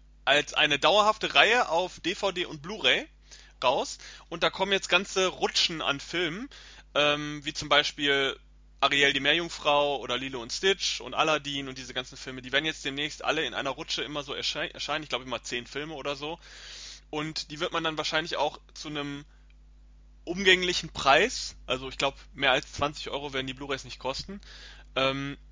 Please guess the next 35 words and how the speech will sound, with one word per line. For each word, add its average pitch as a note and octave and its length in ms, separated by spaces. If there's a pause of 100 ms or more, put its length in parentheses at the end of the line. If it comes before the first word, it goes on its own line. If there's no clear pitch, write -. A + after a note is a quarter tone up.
(160)
wird E3 180
man E3 100
die F3 60
bekommen, D#3+ 420
denn, B2+ 360
äh, B2+ 180
es B2 120
gab C#3+ 240
ja D#3 280
in A2+ 120
den C#3 100
letzten D3 280
Jahren C#3 240
immer C3+ 400
sowas C3+ 280
wie C#3 40
Platinum-Edition, D3+ 1040
Diamond-Edition C3+ 920
oder A#2 160
Special D#3 340
Collections C#3 580
und C3 80
die C3 120
waren B2+ 140
ja D3 80
meistens C3 380
immer B2+ 180
relativ B2 340
teuer. D#3 400 (800)
Und C#3+ 140
jetzt, D3+ 300
äh, D#3 440
hat D3 140
man D#3+ 160
so, D#3+ 300